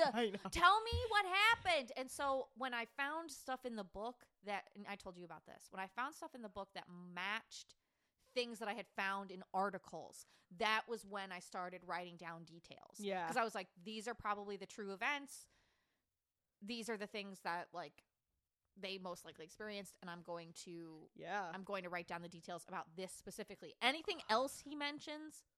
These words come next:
Speaker 2: is on him."
Speaker 1: This is so bizarre.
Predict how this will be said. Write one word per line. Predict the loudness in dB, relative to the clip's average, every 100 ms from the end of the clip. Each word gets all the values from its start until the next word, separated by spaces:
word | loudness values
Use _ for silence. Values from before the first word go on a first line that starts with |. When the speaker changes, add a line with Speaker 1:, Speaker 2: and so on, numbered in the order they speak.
| _ _ _ _ _ _ _ -6
Speaker 2:
is | -4
on | -2 -4
him." | -6 -10 -16 -20 _ _ _ _ _ -14
Speaker 1:
This | -14 -12
is | -14
so | -12 -10 -12
bizarre. | -14 -18 _ _